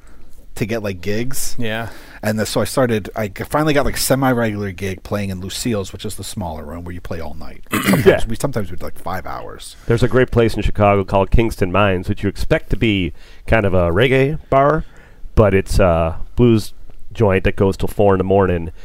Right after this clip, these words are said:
Speaker 3: And, like, if you bring your guitar,
Speaker 1: Yeah.
Speaker 3: y-, come up and play with us.
Speaker 1: But
Speaker 2: Yeah.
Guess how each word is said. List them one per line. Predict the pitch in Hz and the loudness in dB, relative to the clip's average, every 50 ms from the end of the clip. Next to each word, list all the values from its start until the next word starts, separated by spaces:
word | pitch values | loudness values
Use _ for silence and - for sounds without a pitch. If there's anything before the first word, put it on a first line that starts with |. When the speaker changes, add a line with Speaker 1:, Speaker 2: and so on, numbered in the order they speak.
| - - - - - - | -16 -16 -16 -16 -12 -4
Speaker 3:
And, | - 98 95 92 92 87 87 90 | -2 -2 0 0 0 -2 -2 0
like, | 92 92 90 | 0 0 0
if | 95 95 | 0 2
you | 107 | 2
bring | 110 - 143 107 | 4 6 6 6
your | 107 104 | 4 2
guitar, | 92 - 107 107 113 131 156 - - - - - - - - - - - - - - - - - | 2 2 2 2 4 2 0 0 -2 -6 -10 -12 -4 -2 4 6 6 4 4 2 4 6 8 8
Speaker 1:
Yeah. | - 214 202 101 98 95 92 - - - | 8 6 6 2 -2 -4 -6 -8 -6 -4
Speaker 3:
y-, | 98 - - - - - | -4 -2 -4 -4 0 2
come | - - 131 | 4 4 6
up | 127 127 - | 6 4 4
and | 127 98 | 4 4
play | 120 104 95 | 4 4 4
with | 82 80 | 2 0
us. | - - - - - - | -4 -6 -6 -6 -4 -2
Speaker 1:
But | - | 0
Speaker 2:
Yeah. | 120 110 98 101 | 0 0 0 -2